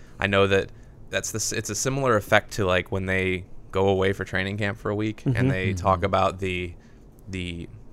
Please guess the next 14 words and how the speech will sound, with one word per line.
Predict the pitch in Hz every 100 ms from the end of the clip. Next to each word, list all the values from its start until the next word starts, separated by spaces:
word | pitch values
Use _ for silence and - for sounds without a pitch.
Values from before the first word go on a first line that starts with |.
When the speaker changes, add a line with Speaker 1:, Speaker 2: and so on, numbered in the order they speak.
| - - -
Speaker 1:
benefits | 101 101 110 101 95
of, | 95 90
of | 98
just | 90 95 -
being | 98 95 92
away | 95 98 113
from | 110
home, | 101 101 98
away | 92 95 98
from | - 95 95 92 - - - - - - -
everything | 101 110 131 113
except | 104 - 101
for | - 92 90
them. | 87 73